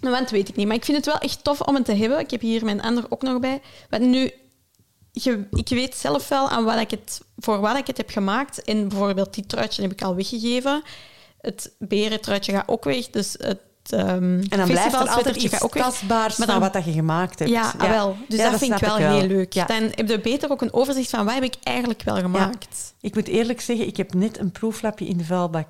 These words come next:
Speaker 2: gegooid.
Speaker 1: <gasps>
Speaker 2: Ja,
Speaker 1: Oei.
Speaker 2: ik kan het er nog terug uithalen. Ja, het proeflapje dat ik gemaakt had voor de Woodwardia sweater.
Speaker 1: Ja.
Speaker 2: En toen dacht ik, "Pff, voor wat ga ik dat nog ge-, gebruiken?"
Speaker 1: Ja, bij mij gaat dat een beetje mijn
Speaker 2: Maar misschien moet ik
Speaker 1: inventaris worden.
Speaker 2: Ja,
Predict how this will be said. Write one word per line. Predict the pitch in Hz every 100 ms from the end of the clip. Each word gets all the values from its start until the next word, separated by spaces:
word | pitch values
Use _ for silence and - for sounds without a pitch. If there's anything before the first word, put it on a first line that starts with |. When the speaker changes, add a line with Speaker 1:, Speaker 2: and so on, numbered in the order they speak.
| -
Speaker 2:
gegooid. | - - - 392
Speaker 1:
<gasps> | 349 320 311 - - - -
Speaker 2:
Ja, | 202 - - 180
Speaker 1:
Oei. | 208
Speaker 2:
ik |
kan | 277
het | 175
er | 175
nog | 165
terug | - 151
uithalen. | 147 147 - 147 156 147 147 - - -
Ja, | 220
het | 247
proeflapje | - 285 294 294 277
dat | 247
ik | 240
gemaakt | 233 214 247 -
had | 233
voor | - 220
de | 196
Woodwardia | 185 175 185 208 208 196
sweater. | 180 - 165 156 165 - -
Speaker 1:
Ja. | 233 220
Speaker 2:
En | 214
toen | 240
dacht | 226 220
ik, | -
"Pff, | - -
voor | - 208
wat | 202
ga | 208
ik | 170
dat | 208
nog | 214 214
ge-, | 202 - -
gebruiken?" | 202 160 175 196 226 226 240 - -
Speaker 1:
Ja, | 226 240
bij | 240
mij | 226
gaat | 247 254
dat | 233
een |
beetje | 226 220 220
mijn | 208
Speaker 2:
Maar | 208
misschien | 214 214
moet | 220
ik | 202
Speaker 1:
inventaris | 240 269 -
worden. | 196 190 190
Speaker 2:
Ja, | 202 196